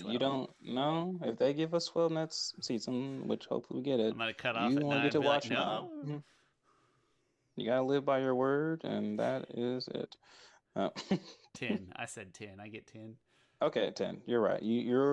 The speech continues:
Speaker 1: are right. You get ten, so you'll be not getting the two. I mean, hey, I'll, I'll make it easy for you. You can pick the ten you watch, so you can skip, like, the two in the middle.
Speaker 2: I'll probably skip, yeah, two that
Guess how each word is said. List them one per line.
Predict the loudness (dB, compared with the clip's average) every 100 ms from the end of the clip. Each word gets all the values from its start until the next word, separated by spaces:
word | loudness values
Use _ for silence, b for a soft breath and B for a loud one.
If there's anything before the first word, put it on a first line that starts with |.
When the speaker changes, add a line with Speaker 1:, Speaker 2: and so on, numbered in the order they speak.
| 6
Speaker 1:
are | 6 4
right. | 4 2 0
You | 0 0
get | 0 -2
ten, | -2 -2 -2 -4 -6 _
so | -4 0 0 -2 -4
you'll | -6 -2
be | 0 0 -2 -8 _ _ _ _ 0
not | 0
getting | 2 2
the | 2
two. | 2 0 0 0
I |
mean, | 0 0 0
hey, | 0 4
I'll, | 6 6 4
I'll |
make | 2 0
it | 0
easy | -2 0
for | -2
you. |
You | 0
can | -2
pick | 0 -2 -2
the | -6
ten | -2 -2
you | 0
watch, | 0 0 -4
so | -8 -6
you | -4
can | -6
skip, | -2 -4 -2
like, | -8
the | -8
two | -6 -4
in |
the | -4
middle. | -4 -2 -4 -6
Speaker 2:
I'll | -10
probably | -10 -10
skip, | -14 -12 -12 -10
yeah, | -10 -10
two | -10 -12
that | -12